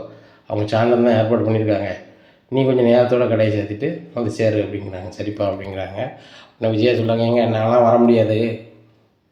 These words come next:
ஆ, அவங்க சொந்த பந்தம் எல்லாரும் கூப்பிட்ருப்பா, அதனால நான்லாம் வரல" அப்படிங்கிறாங்க. உடனே மீனா சொல்றாங்க, "அத்தை, இந்த பிறந்த நாள் ஏற்பாடு பண்ணது எனக்கு தெரியாது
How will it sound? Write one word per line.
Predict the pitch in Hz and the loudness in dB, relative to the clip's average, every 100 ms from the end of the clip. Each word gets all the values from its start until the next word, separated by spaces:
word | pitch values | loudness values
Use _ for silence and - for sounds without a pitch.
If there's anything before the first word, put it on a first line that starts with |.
| - | -8
ஆ, | 107 101 | -6 -4
அவங்க | 104 123 127 120 | 0 2 4 2
சொந்த | 117 123 | 2 2
பந்தம் | 127 123 123 | 2 2 2
எல்லாரும் | 120 120 117 | 2 2 2
கூப்பிட்ருப்பா, | 120 117 117 117 101 - - - _ _ _ | 0 -2 -2 -2 -2 -6 -18 -20 _ _ _
அதனால | 120 117 113 127 127 113 107 110 | -4 0 2 4 4 2 0 -2
நான்லாம் | 113 120 113 | -2 0 0
வரல" | 113 110 110 | 0 0 0
அப்படிங்கிறாங்க. | 104 101 98 95 90 | -2 -4 -8 -12 -12
உடனே | 120 120 110 | -10 -6 -4
மீனா | 113 117 | -2 0
சொல்றாங்க, | 113 104 98 104 139 | -2 -4 -6 -8 -8
"அத்தை, | 147 - 120 110 101 - - _ _ _ _ _ _ _ - | -10 -8 -4 -2 -4 -12 -20 _ _ _ _ _ _ _ -8
இந்த | 107 101 | -8 -6
பிறந்த | - 110 120 131 | -4 -2 -2 -2
நாள் | 131 123 117 | 0 0 0
ஏற்பாடு | 117 117 123 | 0 -2 -2
பண்ணது | 117 117 113 120 | -2 -2 0 2
எனக்கு | 117 107 | 0 -2
தெரியாது | - 107 120 110 | 0 2 2 2